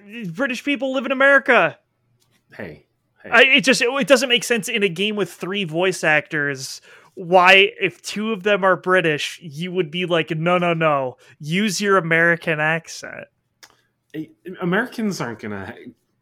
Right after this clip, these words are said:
Speaker 2: be down with that, Manny.
Speaker 1: It's just so weird. They're both doing their interviews and
Speaker 2: Yeah,
Speaker 1: they're
Speaker 2: yeah.
Speaker 1: so British, and I'm like, "Wait, what?" It's bizarre. You, these are the two people who interact for ninety percent of the game. I,
Speaker 2: Mm-hmm.
Speaker 1: I, I mean, that's fine.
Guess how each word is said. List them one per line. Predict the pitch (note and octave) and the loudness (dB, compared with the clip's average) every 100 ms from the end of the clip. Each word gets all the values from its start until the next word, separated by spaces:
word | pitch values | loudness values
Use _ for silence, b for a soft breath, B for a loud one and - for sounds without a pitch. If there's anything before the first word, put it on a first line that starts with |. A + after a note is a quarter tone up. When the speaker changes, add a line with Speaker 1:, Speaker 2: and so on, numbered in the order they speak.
| C3+ A#2 | -20 -10
Speaker 2:
be | B2 | -8
down | A2 A#2 D3+ | -4 -4 -4
with | G2 D#2 | -8 -12
that, | D#2+ D#2+ | -16 -18
Manny. | F2+ E2 E2 E2+ F2 E2+ B B B B D5 A4 | -18 -20 -18 -18 -20 _ B B B B -14 -8
Speaker 1:
It's | E4+ D#4+ | -6 0
just | E4+ - | 2 4
so | D#4 D4+ | 4 4
weird. | C#4+ E4 A#3+ | 4 2 2
They're | C4+ | -2
both | G#3 C#4 - | 0 -2 -2
doing | C4 C4 B3 | -2 -2 2
their | A#3+ | 2
interviews | B3 C4 G#3+ G#3 F#3+ | 2 0 0 0 2
and | D#3+ | 2
Speaker 2:
Yeah, | |
Speaker 1:
they're | G3+ | 2
Speaker 2:
yeah. | G3 | 2
Speaker 1:
so | A3+ A#3 A#3 | 2 2 2
British, | E3+ A3+ A#3 G#3 - | 2 2 4 4 2
and | G3 | 0
I'm | G3 | 2
like, | G3 F#3+ | 2 0
"Wait, | A#3+ F4+ F3 | -2 -2 -2
what?" | F3 F#3 F#3 G#4+ - - B B B B | -2 0 2 0 -6 -18 B B B B
It's | - F#3+ - | -2 -2 2
bizarre. | E3 G3 F3 G3+ C4 F3+ C#3 | 4 4 6 6 6 4 0
You, | C#3 G#3 | -4 -4
these | F3 D#3+ G#3 A3+ | -6 -8 -8 -6
are | G#3+ | -8
the | G#3+ | -8
two | A#3+ | -8
people | G#3+ A3+ G#3+ | -8 -8 -6
who | A3+ | -4
interact | G#3+ G3 A3 A3+ | -2 0 0 0
for | G3 | 0
ninety | F3 F3+ F#3+ | 0 0 -2
percent | F#3+ F#3+ - F#3 | -6 -4 -2 -4
of | E3 | -4
the | |
game. | D3 F#3 G#3 - B2 | -6 -6 -8 -10 -10
I, | C3 D3 | -2 -2
Speaker 2:
Mm-hmm. | D#3 - G2 G#2 | -4 -14 -14 -8
Speaker 1:
I, | D#3+ G3+ | -4 2
I | G3+ | 4
mean, | G#3 | 6
that's | F3+ - | 6 4
fine. | A3 G#3 D3 C#3 | 0 2 0 -2